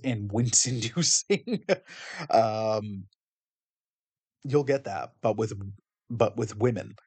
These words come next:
Um, and I still remember one match where someone got busted open while getting pile driven on a table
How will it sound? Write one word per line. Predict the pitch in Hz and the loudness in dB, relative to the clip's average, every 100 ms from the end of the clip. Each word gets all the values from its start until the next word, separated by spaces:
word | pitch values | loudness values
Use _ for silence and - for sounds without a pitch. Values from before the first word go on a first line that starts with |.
| - - - | -20 -8 2
Um, | 123 110 110 107 104 98 92 - _ _ _ _ - | 4 4 2 0 -2 -8 -10 -18 _ _ _ _ -10
and | 123 123 120 117 117 117 - _ _ _ _ _ _ _ _ _ _ _ _ | -6 -2 -2 -2 -2 -4 -6 _ _ _ _ _ _ _ _ _ _ _ _
I | - | -6
still | - - 151 | -4 -2 0
remember | 160 127 123 127 110 | 0 2 0 0 -2
one | 101 117 113 | -2 -2 -2
match | 117 127 - - | 0 -2 -2 -6
where | - 104 | -2 -2
someone | 98 110 110 | 0 0 2
got | 107 104 110 | 2 0 -2
busted | 110 110 - - 110 | 0 2 0 0 0
open | 101 104 104 98 98 - - - _ _ _ _ | 2 2 0 0 -6 -14 -20 -20 _ _ _ _
while | - 104 | -8 -6
getting | 110 107 101 | -6 -6 -8
pile | - 113 117 | -2 0 0
driven | 113 113 107 107 101 - | 0 0 0 -2 -6 -4
on | 113 117 | 0 2
a | 117 | 0
table | 113 107 98 90 | 0 -2 -2 -8